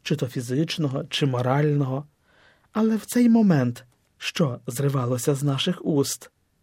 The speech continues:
Нарікання і прокляття, чи молитва і подяка? А Ісус запрошує. Запрошує разом з ним жертвувати себе Отцеві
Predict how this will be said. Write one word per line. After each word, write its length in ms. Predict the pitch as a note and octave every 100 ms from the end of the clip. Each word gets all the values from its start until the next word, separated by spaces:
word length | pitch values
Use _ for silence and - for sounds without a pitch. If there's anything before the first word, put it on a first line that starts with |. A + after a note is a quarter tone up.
| _ _ -
Нарікання 680 | C3+ C3+ B2+ D#3 D#3+ D3
і 140 | C3+ B2+
прокляття, 760 | C3+ B2 C3+ D3 F#3+ F#3+ D#3 D3 _
чи 260 | - F3+ E3+
молитва 500 | F3 G3 F#3+ F#3 F3
і 100 | F3
подяка? 640 | F#3 E3 D3+ C3 B2+ D3+ - _ _ -
А 80 | E3+
Ісус 460 | G3 - C#4+ - -
запрошує. 800 | F3+ F3 - B2 A#2 C3+ A#2+ B2+ - _ _ _ _ -
Запрошує 720 | E3+ G3+ C#4 B3+ - G3 F3+
разом 400 | G#3 F#3 F3+ D#3+
з 100 | D3
ним 300 | A3 A#3+ F#3 - - -
жертвувати 800 | E3 C#3+ G3+ A3 - F3 E3 D#3
себе 320 | D3 D#3 F3
Отцеві 680 | E3+ E3+ - A3 G#3+ G3 F#3+